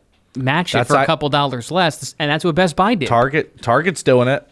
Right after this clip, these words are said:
Speaker 2: I know when I worked there, I was covering electronics, and probably if I made thirty sales that day, twenty-five were price matched.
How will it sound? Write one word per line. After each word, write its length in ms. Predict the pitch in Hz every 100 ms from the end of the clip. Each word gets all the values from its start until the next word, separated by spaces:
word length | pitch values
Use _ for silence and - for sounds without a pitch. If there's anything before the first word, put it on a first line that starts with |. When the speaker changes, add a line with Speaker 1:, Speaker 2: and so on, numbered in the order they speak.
| _
Speaker 2:
I 160 | - 123
know 140 | 135
when 100 | 131
I 120 | 127 139
worked 280 | 131 127
there, 340 | 131 139 147 113
I 80 | 107
was 120 | 113
covering 340 | - 120 123
electronics, 760 | 117 113 113 123 120 135 - - - - - _
and 400 | 120 123 120 117 -
probably 640 | - 120 139 160 - 139
if 140 | 131 127
I 160 | 135
made 340 | 151 139 135 -
thirty 260 | 131 139
sales 360 | 131 143 139 139
that 180 | 147 139
day, 240 | 143 151
twenty-five 640 | 147 139 135 131 127 123 117
were 80 |
price 300 | 95 110 107
matched. 380 | 104 104 - -